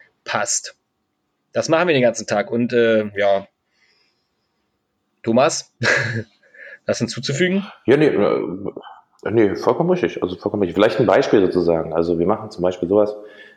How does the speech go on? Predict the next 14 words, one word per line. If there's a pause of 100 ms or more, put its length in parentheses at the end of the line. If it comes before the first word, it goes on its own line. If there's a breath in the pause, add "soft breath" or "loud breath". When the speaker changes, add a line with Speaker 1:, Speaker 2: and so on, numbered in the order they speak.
(180 loud breath)
Speaker 2:
äh,
dass
wir
Rapper
aus
Berlin
einladen.
Bei
uns
war
schon
M
C
Boogie.